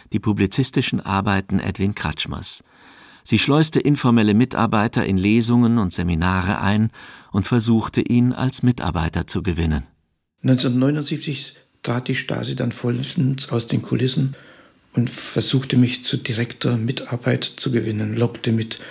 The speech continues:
Speaker 2: Offiziersrang und Professur. Doch um mich nicht erpressbar zu machen, quittierte ich meinen Staatsdienst als Lehrer und wir lebten bis zur Maueröffnung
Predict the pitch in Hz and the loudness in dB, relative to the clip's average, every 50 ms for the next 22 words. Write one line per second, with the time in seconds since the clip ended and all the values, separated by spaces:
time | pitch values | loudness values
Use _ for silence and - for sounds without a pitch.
0 | - - - 117 135 127 131 - - 139 139 139 139 - 147 117 113 113 110 104 | -16 -12 -4 -2 0 0 0 0 2 2 2 2 2 0 0 0 0 0 0 -2
1 | - - - - - - - - _ - - 117 104 - 107 - - 131 123 131 | -4 -6 -8 -8 -8 -12 -20 -20 _ -4 -4 -2 -2 0 0 0 2 2 4 4
2 | 143 127 127 127 - - - - - - - - - - - - _ _ _ _ | 4 4 4 0 -6 -12 -12 -10 -10 -10 -12 -12 -14 -18 -20 -20 _ _ _ _
3 | _ - - - - 147 113 - - - - - _ _ _ _ _ _ _ - | _ -10 -8 -2 0 0 0 0 -4 -10 -12 -18 _ _ _ _ _ _ _ 2
4 | - 131 127 123 - 123 117 - - 110 - - - 120 - - - 120 113 - | 4 4 4 4 4 0 0 0 -2 -6 -4 -4 -2 -2 -2 0 0 -2 -2 0
5 | - 131 127 123 107 - 143 127 131 - - - - - - - - - - _ | 2 2 2 2 2 0 -2 -2 -2 -6 -14 -20 -20 -20 -20 -20 -20 -20 -20 _
6 | _ _ _ _ _ - 131 120 - - 147 135 135 - 170 - - 131 113 113 | _ _ _ _ _ -2 0 0 2 4 4 4 4 2 0 0 0 0 0 0
7 | 113 - - - - 120 127 - - - - 127 117 110 - - - - - 120 | 0 -2 -2 0 -2 -2 -2 -4 -6 -4 -2 -2 -2 -2 -2 -4 -4 -2 0 0
8 | 123 127 131 139 135 127 123 123 123 - - - - - - _ _ - 120 110 | 2 2 2 4 4 4 2 0 -4 -10 -16 -16 -18 -20 -20 _ _ 0 0 2
9 | 120 127 127 - - 117 123 131 - - 120 117 113 110 113 117 120 - - 131 | 2 2 2 0 0 -2 0 -2 0 0 0 0 2 0 0 -2 -2 -2 -2 -4
10 | 123 - - 135 131 127 127 123 | -6 -2 0 2 2 2 0 -2